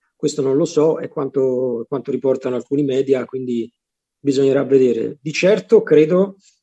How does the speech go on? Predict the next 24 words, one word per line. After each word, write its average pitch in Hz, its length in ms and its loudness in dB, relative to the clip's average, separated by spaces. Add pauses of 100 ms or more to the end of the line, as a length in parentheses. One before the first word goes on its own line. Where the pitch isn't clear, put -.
(100)
eh, 127 1000 -4
che 143 280 0
da 143 320 -8
quello 156 320 2
che, 135 480 4
che - 100 -6
ho 123 40 -6
sentito 143 400 -4
anch'io, 165 540 -2 (260)
che - 140 0
uno 170 120 4
dei 151 80 6
problemi 160 580 2
sia 151 460 -2 (120)
anche, 151 500 -6
e - 80 -18
qui - 140 -8
si 147 120 -8
ritorna 139 360 -2
a - 20 -2
livello 135 340 0
ambientale, 131 600 -4
sia 135 160 -4
esterno 131 580 -4